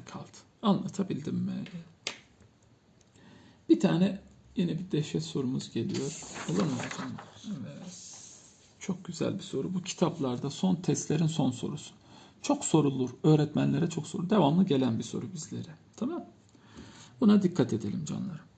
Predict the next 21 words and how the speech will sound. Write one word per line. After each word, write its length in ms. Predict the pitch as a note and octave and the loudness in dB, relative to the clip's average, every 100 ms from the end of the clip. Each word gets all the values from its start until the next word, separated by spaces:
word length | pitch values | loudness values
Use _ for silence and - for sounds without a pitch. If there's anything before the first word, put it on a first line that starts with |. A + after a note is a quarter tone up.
| - | 0
<clears throat> 1300 | G3 G3 - D3+ A#2 - - _ - - - - - | 0 2 0 0 -4 -14 -20 _ -20 -20 -20 -6 4
Bu 80 | F#4+ | 4
soruda 420 | - G3 F#3+ - - - - | 6 8 8 6 2 0 8
nasıl 260 | B3+ A#3+ | 8 10
yapacağız? 400 | C3+ - - F3 - | 6 4 2 0 0
Bu 40 | F#3+ | 0
soruya 280 | F#3 E3+ | 2 2
bir 100 | E3+ | 2
bakalım. 360 | E3 D3 B2+ A#2+ - _ _ _ - _ - - - - - | 0 0 -4 -6 -12 _ _ _ -20 _ -20 -20 -20 -20 6
Diyor 140 | D#4 D4+ | 8 10
ki, 260 | F#3 - - | 8 8 12
O 340 | C4 F4 - - - _ - | 12 12 6 -10 -20 _ -10
küçük 260 | - - - | -2 0 8
çemberin 380 | A3 F#3 G3+ A#3 | 12 12 12 12
merkezi. 500 | E3 D3 - - A2 - - | 12 10 4 -2 -8 -6 4
Bir 60 | D4+ | 4
önceki 360 | F4+ C4+ B3+ | 6 4 4
soruya 380 | A#3 A3+ B3 E4 | 10 12 12 12
benziyor, 400 | A3 G#3 C#3 C3+ | 12 12 12 8
değil 200 | E4+ E4 | 10 10
mi? 180 | C#3+ | 8